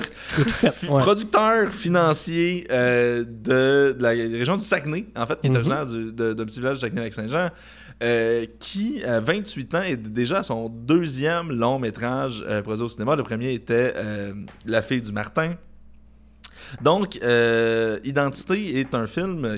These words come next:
Speaker 2: qui parle de, euh, issu d'un, de Christopher Bégin. Issu d'un fi-, d'un milieu modeste et d'une famille dysfonctionnelle, il tombe rapidement dans la criminalité. Le jeune homme commence par vendre de la drogue à l'école et lorsqu'il se fait expulser de celle-ci,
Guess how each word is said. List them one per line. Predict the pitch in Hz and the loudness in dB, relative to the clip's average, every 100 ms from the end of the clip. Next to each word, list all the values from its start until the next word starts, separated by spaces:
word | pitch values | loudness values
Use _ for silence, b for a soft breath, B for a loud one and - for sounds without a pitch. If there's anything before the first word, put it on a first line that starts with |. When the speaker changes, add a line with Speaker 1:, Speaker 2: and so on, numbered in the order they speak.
| - | -8
Speaker 2:
qui | - 151 165 | -8 -6 -4
parle | 147 139 160 156 117 107 107 | -2 0 0 -2 -2 -4 0
de, | 143 196 B B B - | 0 0 B B B 2
euh, | 120 123 123 117 - - - | 6 8 8 6 -2 -12 -8
issu | 160 - 220 196 | -6 -4 -4 -2
d'un, | 131 120 113 | -2 -2 -2
de | 123 120 | 2 2
Christopher | 120 175 196 214 | 2 0 2 4
Bégin. | 147 107 110 - - - | 4 2 0 -4 -16 -8
Issu | 123 - | -6 -2
d'un | 170 | -2
fi-, | 135 127 | -2 -4
d'un | 117 120 | -2 0
milieu | 120 127 | 0 -2
modeste | 151 147 156 180 131 | 0 2 2 -2 -4
et | |
d'une | 113 | -4
famille | 113 110 123 | -2 -2 -4
dysfonctionnelle, | - 123 113 107 107 123 117 | -4 -6 -2 -2 -2 -2 -2
il | 107 | -2
tombe | 127 131 | 0 0
rapidement | 143 147 135 151 | 0 -2 -4 -2
dans | 143 | -2
la | 110 | -4
criminalité. | - 135 120 98 95 - - B B B | -6 -4 -4 -4 -10 -16 -18 B B B
Le | - 123 | 2 4
jeune | 123 135 | 4 2
homme | 151 | 0
commence | 143 113 117 131 | 0 0 0 0
par | - 104 | -2 0
vendre | 110 127 | 0 0
de | 120 | 0
la | 101 | -2
drogue | 104 131 165 | 0 2 2
à | 147 | 2
l'école | 117 123 151 190 - | 2 2 2 0 0
et | |
lorsqu'il | 113 135 - 104 | 0 0 -2 -6
se | 98 | -4
fait | 120 - | -2 -4
expulser | 71 - 131 160 | -4 -4 -2 -2
de | |
celle-ci, | 151 113 98 - | 0 -2 -2 -8